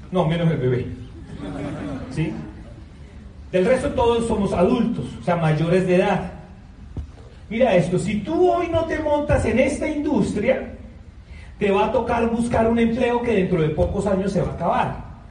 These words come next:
Yo no sé si usted se ha dado cuenta que todo el que es empleado en la vida termina limpio, o sea, sin plata, sin real. ¿Sí se han dado cuenta de eso?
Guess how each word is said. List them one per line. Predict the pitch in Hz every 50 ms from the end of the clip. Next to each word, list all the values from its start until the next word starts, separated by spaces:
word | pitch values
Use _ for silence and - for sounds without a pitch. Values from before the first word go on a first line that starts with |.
| - - - - - -
Yo | - 262 311
no | 339 339
sé | - 285 277
si | 240 269
usted | 262 - 269 262
se | 254 262
ha | 254
dado | 240 247 240 -
cuenta | - 220 208 190 226 220 -
que | 185 -
todo | 180 - 254 254 269 285
el | 277
que | - 247 208
es | - 247
empleado | 226 233 - 208 202 196 208 220
en | 226 226
la | 233 226
vida | 220 202 196 202 190
termina | - 175 156 151 165 180 185 190 190
limpio, | 214 226 233 220 180 147 - 151 135
o |
sea, | - 175 170
sin | - 160 147 131
plata, | - 185 196 196 185 - 160 135
sin | - 147 127 127
real. | 127 180 - - - -
¿Sí | -
se | - 262
han | 262
dado | 269 269 262
cuenta | 269 269 262 285
de | 277
eso? | - 381 -